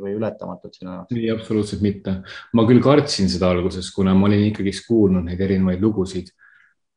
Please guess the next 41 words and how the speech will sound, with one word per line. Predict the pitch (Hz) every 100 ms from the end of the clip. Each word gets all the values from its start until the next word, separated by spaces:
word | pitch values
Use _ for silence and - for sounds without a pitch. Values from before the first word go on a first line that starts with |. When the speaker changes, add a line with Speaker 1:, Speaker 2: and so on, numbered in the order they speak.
| -
Speaker 2:
kellel | 92 95 92 90
võis, | 92 - - -
kellel | 92 90
oli | 87
halb | 90 107 98 92
ja | 95
nii, | 95 90 87 _ _ _ _
aga | 95 95 92 92 98 92 92 92 87 _ _
ma | 107
ei | 107
tea, | 113
mul | 110 113
ei | 107
olnud | 107
midagi. | 101 90 92 92 - - _ 113
Ometi | 127 95 98 92
siinkohal | 101 98 92 98
võin | 95 95
veel | 98
välja, | 98 95
välja | 95 98 92
tuua | 90 92
selle, | 101 95 90 87
et, | - _ -
äh, | 90 90 92 90 87 - _ _ _ _ _ _ _ -
ma | 104
olen | 101 101
olnud | 92 95
väga | 101 95 92
siukse | 92 92 92
suure | 95 104 98 95
isuga | 95 87 87 90 - _ -
ja |
võib-olla | 95 98 95 92
ma | 95
kartsin | 107 113 - 101 92
seda | 90 87
hetke | 101 110 - 92
või | 90 87
seda | - 87
päeva. | 117 120 95 90